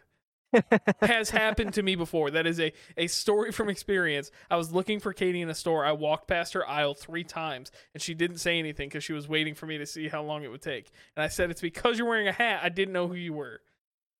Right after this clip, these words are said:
Speaker 1: That's funny.
Speaker 2: So there it is. Get
Speaker 1: That
Speaker 2: people involved.
Speaker 1: Get people involved. It's a good idea.
Speaker 2: I'm looking for a little redheaded boy.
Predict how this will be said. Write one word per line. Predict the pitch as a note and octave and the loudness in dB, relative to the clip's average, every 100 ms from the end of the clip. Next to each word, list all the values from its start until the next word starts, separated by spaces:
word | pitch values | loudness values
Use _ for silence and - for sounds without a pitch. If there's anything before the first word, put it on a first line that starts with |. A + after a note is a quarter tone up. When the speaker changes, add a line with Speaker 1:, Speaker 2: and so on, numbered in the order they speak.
| _ | _
Speaker 1:
That's | D3+ C3 B2+ - | 2 4 4 0
funny. | - A2+ A2 - _ _ _ _ _ _ _ _ _ _ _ _ | -6 -6 -6 -10 _ _ _ _ _ _ _ _ _ _ _ _
Speaker 2:
So | G3+ | 2
there | A3 | 4
it | |
is. | F#3 C3 - | 2 -2 -2
Get | G#3 | 0
Speaker 1:
That | C3 | 2
Speaker 2:
people | B3+ A#3+ G3+ | 2 2 2
involved. | E3+ C3 A#2+ _ - _ _ _ _ _ - | 2 0 -6 _ -20 _ _ _ _ _ 2
Speaker 1:
Get | E3+ G3 | 6 6
people | F#3 F3+ E3 | 8 8 8
involved. | D3 C3+ C3 A#2 G#2 | 4 8 8 8 4
It's | A2 A#2 | -4 -4
a | |
good | C3+ C3 | 0 0
idea. | B2 A#2+ A2 | 0 -2 -4
Speaker 2:
I'm | F3+ | -2
looking | G#3 G#3+ | -2 -2
for | G3 F#3 | 0 0
a | |
little | E3 F#3 G3+ G#3 F3 | 2 2 2 0 2
redheaded | F3 F3+ F#3 E3+ D#3+ | 0 0 0 -2 -2
boy. | D#3 C3+ D#2 | -4 -8 -10